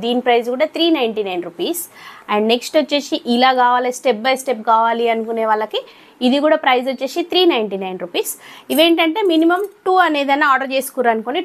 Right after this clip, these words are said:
టోటల్ బిల్ వచ్చేసి మనకి సిక్స్ హండ్రెడ్ అయితే ఫ్రీ షిప్పింగ్లో పొందొచ్చు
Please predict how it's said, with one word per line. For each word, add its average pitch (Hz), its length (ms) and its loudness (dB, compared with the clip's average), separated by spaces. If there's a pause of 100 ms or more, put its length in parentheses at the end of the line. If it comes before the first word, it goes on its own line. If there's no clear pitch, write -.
టోటల్ 359 320 4
బిల్ 285 180 2
వచ్చేసి 285 340 0 (420)
మనకి 254 260 2
సిక్స్ 302 240 -2
హండ్రెడ్ 302 260 2
అయితే 302 140 -2 (100)
ఫ్రీ 370 100 2 (100)
షిప్పింగ్లో 277 440 0
పొందొచ్చు 208 340 0